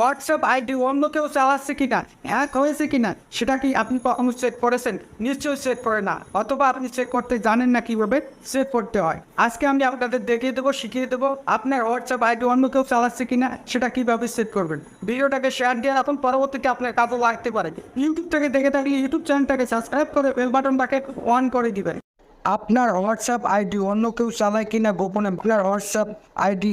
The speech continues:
হ্যাক হয়েছে কিনা সেটা জানার জন্য বা দেখার জন্য আপনাকে শুরুতে যেতে হবে WhatsApp-এ। এখানে আসার পর উপরে দেখতে পাবেন থ্রি ডট, এই থ্রি ডট অপশনটায় যাবেন। তারপরে এই যে দেখতে পাবেন লিঙ্কের ডিভাইস, এই লিঙ্কের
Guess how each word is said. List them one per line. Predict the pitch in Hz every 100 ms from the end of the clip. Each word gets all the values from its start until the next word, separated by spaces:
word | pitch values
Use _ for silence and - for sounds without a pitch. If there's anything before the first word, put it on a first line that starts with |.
| 170
হ্যাক | 165 208 208
হয়েছে | 208 214 214
কিনা | 208 196 180
সেটা | 180 190 175
জানার | 190 208
জন্য | 202 208 190
বা | 175
দেখার | 180 208 202
জন্য | 208 202 170
আপনাকে | 185 202 196 147 - _ _ -
শুরুতে | - 220 247 254 208 170
যেতে | 196 226 214
হবে | 202 202 185
WhatsApp-এ। | 196 196 208 196 202 262 - _ - _ 160
এখানে | 202 220 208
আসার | 220 208
পর | 220 208
উপরে | 202 208 196
দেখতে | 202
পাবেন | 196 208 202
থ্রি | 202 196 190
ডট, | 185 196 196 - _ _ _ 165
এই | 175 -
থ্রি | 214 214 208
ডট | 202 190
অপশনটায় | 185 190 185 190 180
যাবেন। | 180 208 247 - -
তারপরে | 196 185 208 208
এই |
যে | 196 202
দেখতে | 196 190
পাবেন | 196 190 208 202 - - - - 170
লিঙ্কের | 208 208 214 190 180
ডিভাইস, | 190 196 196 196
এই | 185
লিঙ্কের | 190 190 196